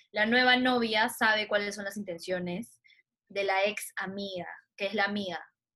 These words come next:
o sea, que es la amiga, o si no, de la mejor amiga, X, como, como quieras ponerlo. Este, pero yo sí, me acabo de acordar de que yo sí he pecado <laughs> de hacer estas preguntas o de buscar ayuda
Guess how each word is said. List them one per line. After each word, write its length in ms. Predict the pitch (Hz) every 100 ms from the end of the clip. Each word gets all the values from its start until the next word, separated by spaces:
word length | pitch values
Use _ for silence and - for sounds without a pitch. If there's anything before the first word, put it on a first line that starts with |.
| _
o 80 | - _ _
sea, 180 | - 175
que 140 | 180 185
es 60 | 185 185 -
la 80 | 190
amiga, 300 | 220 214 180
o 60 |
si 120 | 185 196
no, 80 |
de 80 | 214
la 100 | 208
mejor 240 | 180 185 180
amiga, 360 | 196 185 175
X, 240 | 185 - -
como, 160 | 175 175
como 180 | 175 165
quieras 240 | 170 165
ponerlo. 300 | - 175 - - _ _ - - - _ _ -
Este, 680 | 190 185 - 185 180 - -
pero 180 | 214 214
yo 200 | 233 240
sí, 180 | 254 226
me 80 |
acabo 200 | 208 240
de 60 | 254
acordar 480 | 254 180 185 185 190 202
de 140 | 202
que 160 | 185 196
yo 160 | 214
sí 180 | 220 220
he 80 | 208
pecado 420 | 214 202 196 190
<laughs> 1300 | 269 - 349 - _ _ _ 523 554 - - - -
de 680 | - 220 214 208 196 185 - _ _ _ _ _
hacer 300 | 226 226 262
estas 240 | 269 294 285
preguntas 680 | 220 202 214 208 208 208 220
o 60 |
de 260 | 190 180 - - 196
buscar 400 | 202 - 220 214
ayuda 720 | 208 226 208 190 180 233